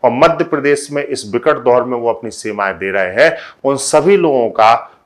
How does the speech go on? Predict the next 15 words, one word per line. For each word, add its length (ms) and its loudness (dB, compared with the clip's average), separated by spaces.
पचास 520 6
लाख 420 2
रुपए 240 -6
का 160 0
बीमा 340 -6
करके 340 -8
उनको 340 -14
सुरक्षित 520 -10
किया 240 -4
गया 180 -2
है 160 0
कि 240 -6
यदि 160 -4
कोई 280 -6
हानि 320 -8